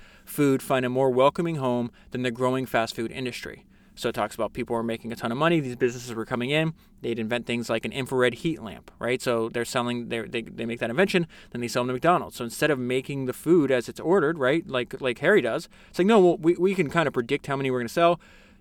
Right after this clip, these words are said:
You might, your, your food might have been made for five minutes, but it's okay 'cause it's sitting under an in-, infrared heat lamp." Another example, White Castle replaced fresh beef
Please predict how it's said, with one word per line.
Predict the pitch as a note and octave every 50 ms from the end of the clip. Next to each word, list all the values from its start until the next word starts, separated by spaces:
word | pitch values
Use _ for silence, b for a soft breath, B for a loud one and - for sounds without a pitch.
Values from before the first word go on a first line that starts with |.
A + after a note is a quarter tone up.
| b -
You | - D3 E3 F#3+
might, | F#3+ F3+ F3 D#3+ D3+ - -
your, | - - E3 D#3+ -
your | E3+ D#3+ D#3+ E3
food | D3+ - E3+ E3+ D#3
might | D#3 D3+
have | C#3+ B2+
been | B2+ B2+
made | C#3 D3 C3
for | B2 B2+
five | - - B2+ A#2+ A#2
minutes, | D3 G3+ G#3 F3+ -
but | - E3+
it's | F#3 -
okay | F#3+ - - E3 D3+
'cause | - C3+ C3+
it's | B2+ - -
sitting | - - D#3+ D#3 D3 C3+
under | C3+ C3+ B2+ A#2
an | G#2+ -
in-, | - C#3 D3+ -
infrared | D#3+ D#3 D3 - D3 C3 B2 B2+ B2+ -
heat | - - B2+ C#3 -
lamp." | G2 F#2+ - - - - - - _ _ _ _ - _ B2
Another | B2 A#2+ C3 E3+
example, | E3+ - C3+ A2+ G#2+ - - - - C3
White | B2+ B2+ D3+ D#3+ -
Castle | C#3+ B2+ B2+ B2+ - D#3 C#3
replaced | C3 C3 - - C#3 C3 A#2+ -
fresh | - - - D3 C#3+ - -
beef | - - D#3+ F#3 F3 D#3+ - -